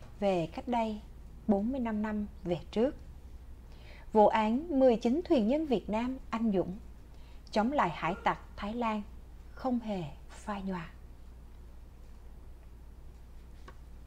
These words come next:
Đã ngoài sáu mươi tuổi, nhưng khi đi lại con đường từ tòa án sang nhà thương ở Park Phra Nang, Thái Lan, rõ ràng anh đi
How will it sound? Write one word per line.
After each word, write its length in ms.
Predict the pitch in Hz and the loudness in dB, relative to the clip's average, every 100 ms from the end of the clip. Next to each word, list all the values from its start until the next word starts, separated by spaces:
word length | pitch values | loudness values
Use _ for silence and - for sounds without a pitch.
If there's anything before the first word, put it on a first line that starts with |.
| - - - - - - - - - | -16 -16 -16 -14 -14 -16 -14 -14 2
Đã 160 | 202 202 | 6 6
ngoài 500 | 247 220 190 170 160 | 4 2 2 0 -2
sáu 220 | - 180 | -2 0
mươi 180 | 262 294 | 0 2
tuổi, 360 | 196 - 208 285 - - - - | 2 2 0 -6 -12 -16 -16 -2
nhưng 160 | 247 294 | 2 4
khi 200 | 294 294 | 4 4
đi 160 | 294 277 | 4 2
lại 280 | 214 170 156 | 2 0 0
con 220 | 269 277 | 0 4
đường 300 | 226 190 170 170 | 4 4 0 0
từ 120 | 202 | 0
tòa 220 | 185 180 | 2 0
án 340 | 165 185 196 254 - | 0 -2 -2 -6 -10
sang 340 | - 254 233 | -2 2 2
nhà 160 | 214 156 | 0 -2
thương 360 | - 240 233 233 - | -2 0 0 -2 -2
ở 220 | 156 147 - | -2 -2 -4
Park 140 | 254 - - | -8 -8 -2
Phra 120 | 233 | 0
Nang, 260 | 214 208 196 | 0 -2 -4
Thái 160 | - 226 | -6 -2
Lan, 280 | 220 208 190 - - - - - | 0 0 -4 -10 -14 -16 -14 4
rõ 240 | 233 185 | 8 8
ràng 340 | 233 247 196 | 8 6 6
anh 220 | - 285 294 | 2 0 4
đi 340 | 294 302 277 | 6 4 0